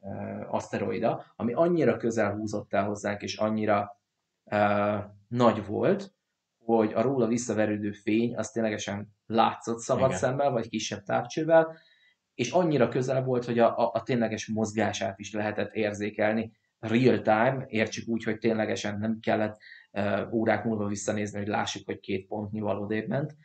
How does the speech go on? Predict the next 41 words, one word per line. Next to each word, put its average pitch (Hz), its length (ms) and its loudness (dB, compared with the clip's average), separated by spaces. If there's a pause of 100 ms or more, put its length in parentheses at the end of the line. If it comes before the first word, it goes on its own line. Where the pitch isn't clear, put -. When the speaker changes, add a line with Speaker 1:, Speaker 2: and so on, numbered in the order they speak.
(220)
Speaker 1:
hanem 120 380 0
ténylegesen 110 600 0
látszódott, 117 640 2
ahogy, 107 340 2
ahogy 110 220 0
szép 101 400 -4
lassacskán 101 600 -2
csillagról 101 520 -4
csillagra 104 520 -4
vándorol, 107 600 0
de, 120 220 0 (200)
de 120 140 -4
élő 107 440 2
képben, 110 800 0 (160)
ilyen 117 460 2 (120)
ténylegesen 117 420 0
mondom, 107 240 -4
hogy 101 120 -8
egy 107 160 -4
kezünkön 98 420 -6
meg 104 140 -12
tudjuk - 220 -20
számolni, 104 440 -2
hogy 90 120 -8
mennyi 104 300 -6
volt. 160 340 0 (440)
Éppen 131 400 2
ezért 113 300 0
azt 117 200 -2
lehet 104 240 -2
állítani, 107 640 0 (200)
hogy 107 340 -2 (300)
ha 123 140 4
csak 98 160 -2
nem 107 160 -2
a 101 60 -2
Lottó 113 320 0
ötös - 260 -8
megszégyenítő 101 680 -6
szerencsénk 101 600 0
van, 131 300 2